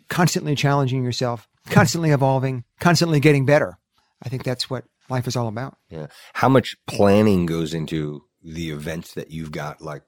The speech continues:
Speaker 2: lined up? So right now we're entering, well, by the time this comes out, will be a different, uh, story, but let's call it twenty nineteen. What's on the calendar for twenty nineteen?
Speaker 1: Actually, I have four very big events for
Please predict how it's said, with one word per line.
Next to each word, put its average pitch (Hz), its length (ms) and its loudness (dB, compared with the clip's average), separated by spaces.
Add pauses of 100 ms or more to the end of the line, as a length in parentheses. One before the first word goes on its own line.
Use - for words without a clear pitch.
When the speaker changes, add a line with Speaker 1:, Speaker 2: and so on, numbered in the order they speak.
Speaker 2:
lined 76 300 -10
up? - 300 -16
So - 180 -10
right 87 180 0
now 90 240 -2
we're 76 280 -4
entering, 80 600 -8 (520)
well, 78 100 -8
by 76 140 -8
the 76 80 -8
time 82 180 -6
this 76 140 -12 (100)
comes 76 240 -8
out, 73 140 -8
will 69 60 -14
be 71 100 -10
a - 20 -12
different, 69 340 -14 (320)
uh, 76 60 -20
story, 73 420 -8
but 71 280 -8
let's 98 180 -4
call 95 240 4
it - 160 -8
twenty 101 260 0
nineteen. 80 460 -6
What's 90 180 -4
on 92 100 2
the 85 60 -2
calendar 78 380 -4
for 73 120 -18
twenty 73 280 -8
nineteen? 69 440 -14 (420)
Speaker 1:
Actually, 131 240 -2
I - 20 -2
have 120 100 -4
four 156 300 4
very 143 240 6
big 127 300 2
events 143 340 2
for 127 260 -6